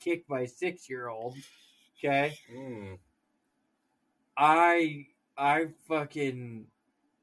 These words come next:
Speaker 1: it was bad. Passed out in the fucking Uber ride home.
Speaker 2: Jeez.
Speaker 1: Woke up, uh, the next morning, but apparently I was marching around the driveway, making fun of all of my, the other two of us that was there,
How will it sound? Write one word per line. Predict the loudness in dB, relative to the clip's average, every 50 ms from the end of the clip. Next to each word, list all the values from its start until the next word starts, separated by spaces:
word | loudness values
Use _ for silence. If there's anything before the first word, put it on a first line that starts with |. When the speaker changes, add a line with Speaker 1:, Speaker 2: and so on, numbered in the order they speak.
| _
Speaker 1:
it | -6 -4 -2
was | -2 -4 -6
bad. | -6 -2 0 0 2 2 0 -2 -4 -6 _ _ _ _ _ -4
Passed | 0 2 2 2 0 -2 -4
out | -2 -2 -2 -4
in | -6
the | -14 -12 -8
fucking | -8 -8 -8 -8 -12 -12 -12 -12 -14 -12 -10
Uber | -8 -8 -6 -6 -6 -6
ride | -4 -4 -4 -4 -6 -8
home. | -10 -8 -8 -6 -6 -4 -4 -4 -6 -6 -8 -12 -18 _ _ _ _ _ _
Speaker 2:
Jeez. | -20 _ _ _ -20 -20 -20 _ _ _ _ _ -20
Speaker 1:
Woke | -12 -4 0 0 0 0 0 0
up, | 0 2 4 4 4 2 0 _ _ _ _ _ _ _ _ _ _ _ _ _ _ _ _ _ _ -4
uh, | -2 0 0 0 0 -2
the | -4 -8 -8
next | -6 -6 -8 -8 -8 -12 -10
morning, | -8 -6 -4 -4 -4 -4 -6 -8 -8
but | -10 -10
apparently | -10 -10 -8 -6 -6 -6 -6 -6 -6 -4
I | -4
was | -6 -6 -10
marching | -10 -6 -4 -4 -4 -6 -6 -10 -10 -8
around | -8 -6 -6 -6 -6
the | -8 -10
driveway, | -8 -6 -4 -2 0 -2 -2 -2 -4 -2 -2 -2 -2 -2 -4 -8 _ _ _ _ _ _ _ _ _ _ _ _ _ _ _ _ _ _ -14
making | -12 -10 -6 -4 -2 -2 -2 -2 -4 -8 -10 -10
fun | -6 -4 -4 -2 -2
of | -2 -4 -4
all | -6 -4 -4 -4 -4 -4
of | -6
my, | -6 -6 -6 -6 -6 -8 -10 -14 -12 -8
the | -6 -4
other | -4 -4 -4 -4 -4 -6 -6
two | -6 -10 -8 -6 -4 -4
of | -4 -4
us | -4 -4 -6 -6 -8
that | -10 -10 -6
was | -6 -8 -6
there, | -4 -4 -4 -4 -4 -6